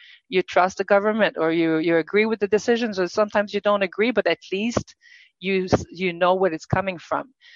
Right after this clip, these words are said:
So this is why, um, it is, uh, a very important right, and it is, uh, at the pillar of our democracy. It is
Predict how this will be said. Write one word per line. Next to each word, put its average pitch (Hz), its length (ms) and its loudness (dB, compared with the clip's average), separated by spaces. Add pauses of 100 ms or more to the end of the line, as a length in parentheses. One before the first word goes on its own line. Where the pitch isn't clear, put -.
(160)
So 180 440 4
this 190 240 0
is 226 180 -2
why, 165 600 2
um, 156 640 -2
it 170 140 -2
is, 165 400 -2 (320)
uh, 147 300 -2 (120)
a 160 200 -12
very 190 380 4
important 170 460 -8
right, 160 340 0 (180)
and 156 360 -6 (100)
it 160 120 -6
is, 170 360 -4
uh, 160 220 -2 (100)
at 160 100 -10
the - 80 -16
pillar 190 360 0
of 185 120 0
our 175 120 0
democracy. 180 720 -8 (380)
It 175 120 0
is 180 160 2